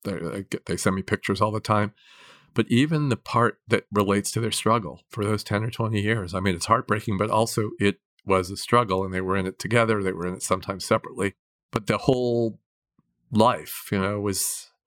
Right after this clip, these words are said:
kind of what, again, what life is, you know, some of it's really hard and it just is. And sometimes there's no happy endings and,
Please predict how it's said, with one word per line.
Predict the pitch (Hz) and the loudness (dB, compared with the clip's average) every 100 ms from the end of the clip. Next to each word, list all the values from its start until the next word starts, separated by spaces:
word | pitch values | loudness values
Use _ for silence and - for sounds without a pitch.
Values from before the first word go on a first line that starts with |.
| _ _ | _ _
kind | - 131 | -2 2
of | 117 | 2
what, | - - | 0 -2
again, | 120 156 | 0 0
what | 110 - | 0 2
life | 110 107 | 2 2
is, | 113 113 - | -2 -2 -4
you | 107 | -6
know, | 101 | -4
some | 110 104 | -2 -2
of | 101 | -2
it's | - - | -4 0
really | 82 110 | 0 0
hard | 98 110 90 90 | 0 -2 -2 -6
and | 95 | -8
it | 95 | -6
just | 90 90 - | -4 -4 -2
is. | 104 107 - | 0 0 -2
And | 92 | -2
sometimes | - 98 104 90 87 | -2 0 0 0 0
there's | 80 | 0
no | 87 85 | 0 0
happy | 87 - 82 | -2 -2 -4
endings | 95 90 85 92 | -6 -8 -8 -8
and, | 90 | -8